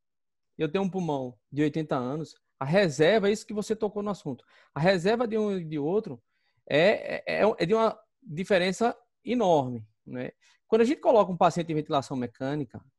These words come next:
veja, se, se traz isso como uma salvação, mas existem as doenças causadas pela ventilação mecânica. Eu tô pegando uma pressão positiva e jogando dentro do pulmão que não foi feito pra poder receber essa pressão positiva.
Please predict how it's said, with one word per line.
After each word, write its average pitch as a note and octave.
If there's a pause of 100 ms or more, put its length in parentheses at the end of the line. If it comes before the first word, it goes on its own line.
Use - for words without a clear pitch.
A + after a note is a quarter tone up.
(140)
veja, C3+ (560)
se, -
se -
traz G3+
isso G3
como -
uma F3+
salvação, G3 (320)
mas F3
existem F#3 (260)
as D3
doenças G3
causadas G3
pela A#3
ventilação A#3
mecânica. F3+
Eu D3
tô D3+
pegando F#3+
uma F3+
pressão G3
positiva D#3
e G3+
jogando G#3
dentro A3
do B3
pulmão F3+ (240)
que A#3
não C4+
foi C4
feito G#3
pra B3
poder A3+
receber A3+
essa A#3
pressão A#3+
positiva. G3+